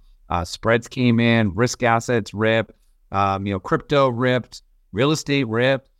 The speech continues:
I, I don't know what lost, right? It, it feels like there was no losing. It was the, the win-win-win world.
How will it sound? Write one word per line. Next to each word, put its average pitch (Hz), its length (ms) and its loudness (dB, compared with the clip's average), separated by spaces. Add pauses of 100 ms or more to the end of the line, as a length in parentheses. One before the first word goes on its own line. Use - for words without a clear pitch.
(240)
I, 117 140 -6
I 151 160 0
don't 208 100 2
know 147 460 2
what 151 260 2
lost, 170 640 0
right? 117 340 0
It, 127 80 -2
it 123 160 -6
feels 165 240 2
like 156 160 0
there 156 80 -2
was 120 160 -2
no 127 220 2
losing. 123 600 2
It 110 40 2
was 107 240 -2
the, 117 240 0
the 110 160 0
win-win-win 131 720 2
world. 85 300 -8